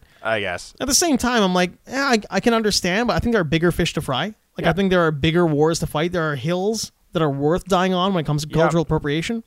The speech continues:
Speaker 1: Yeah,
Speaker 2: I just
Speaker 1: yeah.
Speaker 2: don't think that Iron Fist's ethnicity is one of them.
Speaker 1: <laughs> No.
Speaker 2: Like, it's a dumb fucking comic book T V show.
Speaker 1: For sure.
Speaker 2: I think you just need to, like, get over it.
Speaker 1: It, it's people just, uh,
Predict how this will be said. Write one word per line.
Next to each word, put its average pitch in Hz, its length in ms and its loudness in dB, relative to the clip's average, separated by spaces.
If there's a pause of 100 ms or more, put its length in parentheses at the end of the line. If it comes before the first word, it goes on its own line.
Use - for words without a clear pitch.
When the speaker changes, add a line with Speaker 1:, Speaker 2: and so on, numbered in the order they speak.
Speaker 1:
Yeah, 127 180 -6
Speaker 2:
I 175 60 0
just 185 220 0
Speaker 1:
yeah. 240 80 2
Speaker 2:
don't 196 200 -4
think 185 300 2
that 151 180 -2 (420)
Iron 170 380 0
Fist's - 600 -4
ethnicity 160 560 -2
is 131 120 -4
one 127 160 -4
of 113 60 -10
them. 110 220 -18
Speaker 1:
<laughs> - 140 -20
No. - 240 -10 (220)
Speaker 2:
Like, 156 320 4
it's 240 200 6
a 220 80 4
dumb 208 460 6
fucking 202 440 2
comic 196 260 0
book 185 160 0
T 185 160 -2
V 180 140 2
show. 120 380 -6
Speaker 1:
For 190 120 -6
sure. - 360 -4
Speaker 2:
I 170 120 2
think 196 280 2
you 190 60 2
just 175 140 0
need 180 120 0
to, 165 100 2
like, 147 220 -2
get 143 140 -2
over 123 240 -4
it. - 60 -18 (160)
Speaker 1:
It, 139 200 0
it's 139 160 0
people 147 300 -4
just, 123 360 -6
uh, 107 240 -2